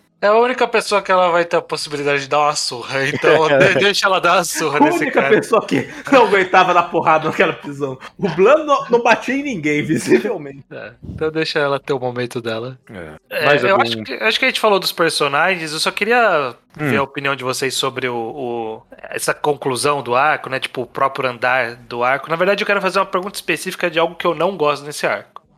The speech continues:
Speaker 1: E esse cara compridão aí? Tipo, e-, ele acrescentou pra, pras discussões que o mangá tava trazendo nesse arco e trouxe alguma coisa interessante?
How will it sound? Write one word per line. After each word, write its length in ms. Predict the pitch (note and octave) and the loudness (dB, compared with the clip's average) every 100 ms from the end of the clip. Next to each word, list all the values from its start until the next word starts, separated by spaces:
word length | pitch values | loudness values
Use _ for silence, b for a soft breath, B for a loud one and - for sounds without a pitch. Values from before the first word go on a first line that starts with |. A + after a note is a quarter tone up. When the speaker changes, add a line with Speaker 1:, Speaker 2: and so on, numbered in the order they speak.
| - | -2
Speaker 1:
E 140 | F4 | 2
esse 260 | D#4 F#3+ F#3 | 2 0 -4
cara 340 | - D#3+ D3 | 0 0 0
compridão 720 | C3+ D3+ C3+ C#3 B2+ B2 A2 | -2 -8 -6 -8 -4 -6 -6
aí? 220 | A2+ G#2+ G#2 _ | -10 -10 -14 _
Tipo, 380 | - - G3 D3 - _ - | -10 -6 -6 -8 -12 _ -4
e-, 160 | B3 - | -4 0
ele 360 | B3 C4 B3 | 0 2 2
acrescentou 800 | G#3 - F3+ E3+ F3 D3+ - D3+ | 0 0 -2 -2 -4 -6 -2 -2
pra, 400 | - C#3 C#3 B2+ | 0 0 0 0
pras 320 | - C3+ B2+ | -2 -4 -6
discussões 640 | B2 B2+ - B2 C#3+ C#3 - | -6 -6 -4 -4 -2 -2 -4
que 100 | C3+ | -6
o 40 | |
mangá 200 | B2+ B2 | -4 -4
tava 220 | A#2 A#2+ | -6 -8
trazendo 400 | B2+ B2 B2 B2 | -6 -6 -6 -8
nesse 260 | A#2+ A#2 B2 | -6 -6 -2
arco 420 | A#2 C3+ C3+ C3 | 0 0 -4 -10
e 60 | B2 | -6
trouxe 340 | - E3 - | -2 -2 0
alguma 220 | C#3+ C3 | -2 -4
coisa 260 | B2 C3 B2 | -6 -8 -10
interessante? 720 | A#2+ A#2+ A#2 D#3 F#3+ G#3 G#3+ | -6 -4 -2 -2 -2 -2 -6